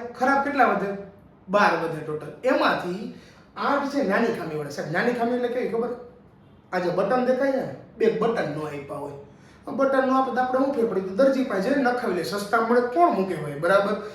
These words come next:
તો નાની ખામીવાળા એટલે બટન કે એવું કાંઈ ન હોય. સાહેબ, મોટી ખામી એટલે કેવું ખબર? આ એક બાજુની બાય જ ન આપી હોય, આમ મોટો ટી-શર્ટમાં બખો આપી દીધો હોય આવો, બરોબર? આવા ટી-શર્ટને સાહેબ મોટી ખામીવાળા ટી-શર્ટ કહેવાય, બરાબર? હવે ખાસ સમજજો,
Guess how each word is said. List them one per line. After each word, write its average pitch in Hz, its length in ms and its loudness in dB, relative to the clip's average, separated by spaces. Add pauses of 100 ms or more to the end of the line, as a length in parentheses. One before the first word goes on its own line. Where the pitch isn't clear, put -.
(140)
તો 165 260 -2
નાની 214 260 2
ખામીવાળા 240 460 4
એટલે 240 360 0 (220)
બટન 190 320 0
કે 170 60 -4
એવું 160 140 -2
કાંઈ 151 180 -6
ન 147 40 -10
હોય. 143 120 -10 (300)
સાહેબ, 190 280 0
મોટી 240 220 4
ખામી 247 240 2
એટલે 240 160 0
કેવું 240 300 -2
ખબર? 214 180 0 (480)
આ 180 100 4
એક 190 140 0
બાજુની 180 260 0
બાય 175 320 2
જ 156 80 -2
ન 156 100 -6
આપી 143 360 -8
હોય, 147 100 -6
આમ 147 160 -8 (400)
મોટો 180 580 -2
ટી-શર્ટમાં 175 440 -4
બખો 190 280 2
આપી - 220 2
દીધો 151 220 -8
હોય 143 140 -6
આવો, 139 140 -8
બરોબર? 160 400 -4 (280)
આવા 254 220 4
ટી-શર્ટને 269 440 0
સાહેબ 240 280 0
મોટી 202 220 6
ખામીવાળા 156 460 0
ટી-શર્ટ 160 400 -8
કહેવાય, 143 200 -8
બરાબર? 170 340 -4 (320)
હવે 254 280 6
ખાસ 240 200 2
સમજજો, 175 540 0